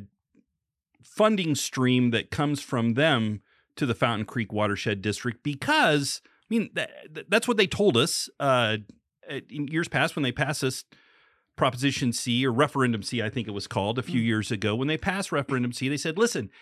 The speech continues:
Speaker 1: this is all about getting our,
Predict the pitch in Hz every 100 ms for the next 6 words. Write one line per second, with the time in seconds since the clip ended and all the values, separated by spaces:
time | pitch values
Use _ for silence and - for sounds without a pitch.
0 | - _ 151 - 156 117 - 127 139 151
1 | 156 139 123 117 117 117 - _ _ _
2 | _ _ _ - 113 143 147 147 117 120
3 | 120 123 120 120